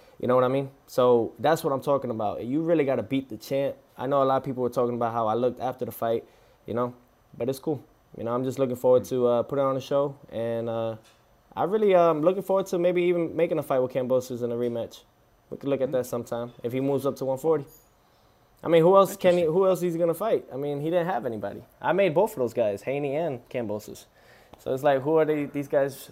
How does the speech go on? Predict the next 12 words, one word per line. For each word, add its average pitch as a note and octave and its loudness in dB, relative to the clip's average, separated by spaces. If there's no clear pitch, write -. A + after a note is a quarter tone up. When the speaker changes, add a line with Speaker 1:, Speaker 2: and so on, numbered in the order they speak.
Speaker 1:
You C3 -6
know, C3 -2
Haney's D#3 0
gonna D3+ 2
fight C#3+ 2
Loma, D3+ 4
hopefully. E3 6
I D3 4
think C#3 2
Haney D3+ 2
beats D#3 2
Loma. C#3+ 0